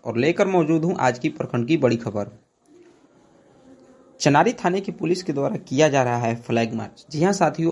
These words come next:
आपको बता दें कि चनारी प्रखंड क्षेत्र में इन दिनों धूमधाम से नवरात्रि के आज नौवें दिन, नवरात्रि का नवम दिन आज नवमी मनाया जा रहा है। ऐसे में चनारी थाने की पुलिस के द्वारा चनारी प्रखंड क्षेत्र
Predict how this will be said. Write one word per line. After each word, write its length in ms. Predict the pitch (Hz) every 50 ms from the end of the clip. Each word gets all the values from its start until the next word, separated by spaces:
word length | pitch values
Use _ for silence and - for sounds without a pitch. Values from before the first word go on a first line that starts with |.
| -
आपको 320 | 139 123 117 - - 160 143
बता 240 | 127 117 - 110 104
दें 140 | 107 107
कि 100 | - -
चनारी 380 | 120 - - 123 123 127 151 185
प्रखंड 340 | 190 - 170 165 - 147 135
क्षेत्र 320 | - - 135 123 - -
में 200 | 113 107 107 - - - -
इन 140 | 156 170
दिनों 280 | 175 165 135 123 120 117
धूमधाम 560 | 110 113 135 165 185 202 190 160 147 139 139
से 140 | 135 - 156
नवरात्रि 760 | 147 139 123 120 123 120 120 - - - 156 165 180 180 180 - _ _ _ _ _ _ _ -
के 180 | 131 131 - -
आज 180 | 135 135 139 135
नौवें 400 | 123 123 123 127 143 165 175 151
दिन, 300 | 135 131 127 117 - - - - _ _ _ _ _ _ _ _ _ _ _ _ _ _ _ - _ _ _ _ _ -
नवरात्रि 520 | 127 123 127 127 135 135 131 - - 180 196 175 - - _ _ _ _ _ _ _ _ _ _ -
का 100 | - 139
नवम 440 | 135 135 135 139 156 170 185 180 165
दिन 200 | 156 170 175 - -
आज 160 | 135 131 131
नवमी 300 | 131 131 135 139 147 170
मनाया 280 | 175 165 135 123 117 110
जा 120 | 107 113
रहा 140 | 113 110 110
है। 240 | 117 123 - - _ -
ऐसे 320 | - 135 139 143 175 220 233
में 300 | 208 156 123 135 - -
चनारी 360 | - 139 127 131 139 160 185
थाने 320 | 180 180 151 127 143 151
की 100 | 147 139
पुलिस 360 | 135 - 131 135 151 160 156
के 120 | - - 143
द्वारा 480 | 139 135 135 139 131 123 110 110 113 - _ _ _ _ _ _ _ _ _ - - - _ _ _ -
चनारी 320 | - 127 135 135 151 190
प्रखंड 380 | 185 - 180 165 - - 156 151
क्षेत्र 300 | 151 - 156 147 -